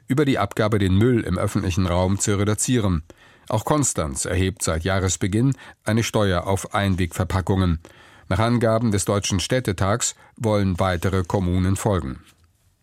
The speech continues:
In Berlin müssen Fahrgäste am kommenden Montag mit Behinderungen im Nahverkehr rechnen.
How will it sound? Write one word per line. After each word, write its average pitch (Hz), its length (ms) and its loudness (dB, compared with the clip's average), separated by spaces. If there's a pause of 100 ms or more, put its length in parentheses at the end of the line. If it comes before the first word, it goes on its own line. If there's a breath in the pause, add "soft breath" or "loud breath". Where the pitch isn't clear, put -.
(2500 loud breath)
In 143 140 2
Berlin 151 380 4
müssen 156 260 2
Fahrgäste 101 640 0
am 101 180 0
kommenden 131 320 2
Montag 127 480 0
mit 117 160 0
Behinderungen 107 640 2
im 98 160 0
Nahverkehr 101 640 0
rechnen. 95 440 0